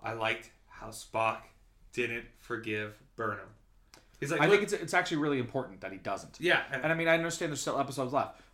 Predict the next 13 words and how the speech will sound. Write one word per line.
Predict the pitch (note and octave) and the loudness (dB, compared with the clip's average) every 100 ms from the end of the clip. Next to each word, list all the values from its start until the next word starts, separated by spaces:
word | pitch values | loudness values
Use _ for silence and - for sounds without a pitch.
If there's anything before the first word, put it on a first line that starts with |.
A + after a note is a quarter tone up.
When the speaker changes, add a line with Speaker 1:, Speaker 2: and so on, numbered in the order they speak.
| - | 0
Speaker 2:
but | C3+ | 2
I | B2+ | 2
cannot | - - D3+ D3 - | -2 -6 -4 -4 -4
stress | - C3+ C3 | -4 -4 -2
enough | C3+ C3 | -4 -4
how | - C3 C3 | -2 2 2
important | A#2+ A2+ - C#3 A#2+ | 2 -4 -4 -4 -4
it | G#2+ | -2
is | A2 B2 - - - - - | -2 -2 -6 -18 -20 -20 -8
for | A#2+ | -8
continuity | - B2 A2 A2+ D#3 A#2 G2 F#2 - - - - | -2 -2 -2 0 2 2 -2 -10 -16 -20 -14 -4
that | A#2+ A#2+ | -2 -2
he | - D#3 D#3+ D#3 | -6 -2 0 0